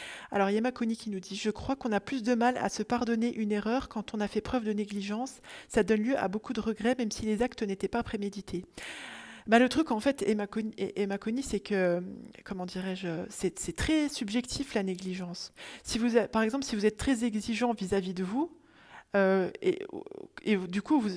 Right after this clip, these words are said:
vous allez vite pouvoir vous dire que vous n'avez pas donné le mieux, que vous avez été négligent, vous n'avez pas été au top, et cetera. Tandis que quelqu'un qui est plutôt assez satisfait de sa personne,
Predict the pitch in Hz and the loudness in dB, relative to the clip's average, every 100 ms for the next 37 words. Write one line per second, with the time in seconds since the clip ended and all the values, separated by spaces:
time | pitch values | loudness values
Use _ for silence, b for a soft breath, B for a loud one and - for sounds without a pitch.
0 | 180 190 202 202 202 269 - 208 226 190 | -2 2 4 4 4 0 -2 2 2 2
1 | 190 285 277 214 190 185 180 175 254 202 | 0 0 2 0 0 0 0 4 4 4
2 | 208 233 240 233 185 185 185 208 240 233 | 2 2 0 0 0 0 0 0 2 0
3 | - 180 185 208 226 208 190 185 185 214 | -2 -2 0 0 0 -2 -2 -4 -4 -2
4 | 233 220 170 180 220 208 - 190 190 233 | -2 -2 -2 -2 0 -2 0 -2 0 0
5 | 202 - 190 190 185 - B B - 247 | -2 -6 -6 -4 -4 -6 B B 0 2
6 | 277 254 247 226 254 254 - 208 - - | 2 2 4 4 2 0 0 -2 -4 -2
7 | 247 240 - 185 - 202 196 - - 220 | 0 0 0 -4 -2 -2 -2 -4 -4 -4
8 | 190 180 180 - 247 302 | -2 -2 -4 2 2 2